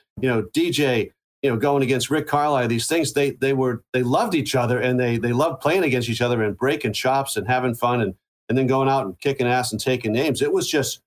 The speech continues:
it was extraordinary to be around. And it is to this day. And I had the unique distinction to go from that team of confident greatness to the insecure eighty-six Red Sox. And that's, that's in the book too. And Bruce Hurst gives this great passage. He's like,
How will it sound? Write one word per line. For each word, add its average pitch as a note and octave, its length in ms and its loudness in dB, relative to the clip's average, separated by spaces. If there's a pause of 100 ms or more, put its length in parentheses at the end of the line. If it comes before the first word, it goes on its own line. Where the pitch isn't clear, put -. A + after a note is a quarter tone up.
(360)
it D#3 100 2
was E3 180 0
extraordinary C#3+ 720 0
to A#2 80 0
be D3 240 0
around. G2+ 340 0
And G#2+ 140 0
it B2+ 120 0
is C#3 160 0
to C#3 100 -6
this B2 220 -2
day. C#3+ 380 0 (380)
And A#2 80 2
I F3+ 140 2
had D#3 240 2
the C3 100 2
unique C3+ 440 0 (400)
distinction A#2+ 640 -2
to B2 100 0
go B2+ 260 0
from A2+ 240 -2
that D3+ 300 0
team A2 380 0 (400)
of A2 200 -2
confident C#3 640 0
greatness A2+ 640 -2 (360)
to C#3 160 0
the B2+ 200 0
insecure C#3+ 560 0
eighty-six C#3 540 0
Red C#3+ 220 0
Sox. E2+ 340 0
And A2+ 280 0
that's, B2+ 280 0
that's C3+ 220 0
in C#3 80 2
the B2 60 0
book B2+ 200 0
too. G#2+ 160 0
And A2 100 0
Bruce E3+ 280 0
Hurst E3+ 280 0
gives C3 180 0
this A2+ 180 -2
great D3 300 -2
passage. C#3+ 460 -2
He's A2+ 180 -2
like, A2 220 0